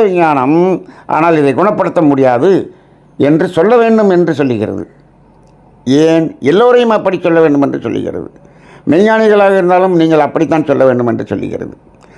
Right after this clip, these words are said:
அப்ப இப்ப என்ன ஆகிறது சமுதாயம் என்று சொன்னால், இந்த விஞ்ஞானத்துக்கு மெஞ்ஞானம், விஞ்ஞானத்தை மடக்கி அந்த விஞ்ஞானத்தை அடிமையாக்க வேண்டும் என்று இந்த விஞ்ஞானம் முயற்சி செய்கிறது. இது எப்படி இருக்கிறது என்று சொன்னால், மெய்ஞானத்தை அவர்கள் அ-,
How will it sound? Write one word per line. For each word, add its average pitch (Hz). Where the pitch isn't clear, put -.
அப்ப -
இப்ப 139
என்ன 113
ஆகிறது 143
சமுதாயம் 139
என்று 98
சொன்னால், 104
இந்த 127
விஞ்ஞானத்துக்கு 175
மெஞ்ஞானம், 156
விஞ்ஞானத்தை 160
மடக்கி 135
அந்த 127
விஞ்ஞானத்தை 185
அடிமையாக்க 202
வேண்டும் 170
என்று 160
இந்த 139
விஞ்ஞானம் 156
முயற்சி 131
செய்கிறது. 95
இது 131
எப்படி 202
இருக்கிறது 135
என்று 101
சொன்னால், 117
மெய்ஞானத்தை 175
அவர்கள் 123
அ-, 113